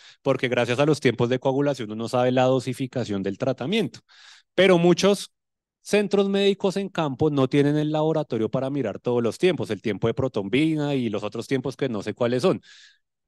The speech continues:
Pero ahí uno puede hacer la prueba del todo o el nada, que es la four minutes wall clotting time, es algo así, que simplemente es sacar la sangre y empezarle a girar así y mirar.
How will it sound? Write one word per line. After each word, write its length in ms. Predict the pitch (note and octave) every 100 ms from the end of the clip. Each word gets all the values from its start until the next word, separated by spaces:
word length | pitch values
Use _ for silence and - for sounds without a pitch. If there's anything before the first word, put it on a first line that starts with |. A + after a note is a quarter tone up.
| _ _ _ -
Pero 200 | D#3 D3
ahí 140 | B2
uno 160 | A#2+ A#2
puede 160 | C#3+
hacer 180 | C#3 -
la 160 | C#3 C#3
prueba 320 | D3+ C#3+ C#3+
del 160 | D3 -
todo 200 | A2+ G#2+
o 40 |
el 80 | B2
nada, 280 | F3+ G#2 -
que 100 | A2+
es 100 | G2
la 260 | G2+ G#2+
four 260 | G#2 C#3 C3+
minutes 400 | C#3 C#3 C#3 -
wall 340 | C3+ C#3 C3+ C3
clotting 440 | C3+ C3+ C#3+ C3
time, 320 | C#3+ G3+ A#3+
es 100 | A#2+
algo 220 | A2+ A#2
así, 260 | B2 F3+ A3+
que 220 | - A2
simplemente 640 | - G2+ B2 C3 B2+ C#3+ C3+
es 220 | B2 _ -
sacar 280 | C3 D3
la 140 | C3+ C#3
sangre 300 | C#3+ C3+ C3+
y 20 |
empezarle 420 | - C#3+ A2 G#2+
a 60 | G#2+
girar 260 | C3+ A2
así 280 | G#2+ - A2+
y 20 |
mirar. 340 | A2+ D3+ D#3+